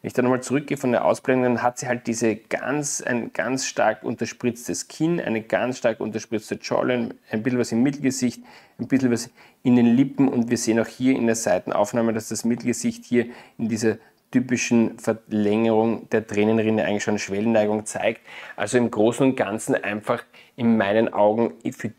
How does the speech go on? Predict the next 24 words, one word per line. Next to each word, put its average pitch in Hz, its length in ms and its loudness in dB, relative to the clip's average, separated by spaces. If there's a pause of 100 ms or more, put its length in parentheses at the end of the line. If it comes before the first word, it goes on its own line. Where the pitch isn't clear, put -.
(100)
dieses 151 400 0
junge 131 280 4
Gesicht 117 500 -2
viel 135 420 -4
zu 127 120 -6
viel 113 200 -2
Material, 101 680 2
viel 117 220 -4
zu - 120 -14
viel 110 160 -2
verändert, 131 680 -2 (480)
weil 113 420 0
ich - 120 -8
glaube, 135 240 2
dass 139 120 -4
sich 143 120 -10
das 139 180 -2
auch 120 160 0
im 135 240 -2
Alter 120 360 -4
im 131 100 -2
Prinzip 127 480 -4
insofern 139 680 0
regt, 131 760 -2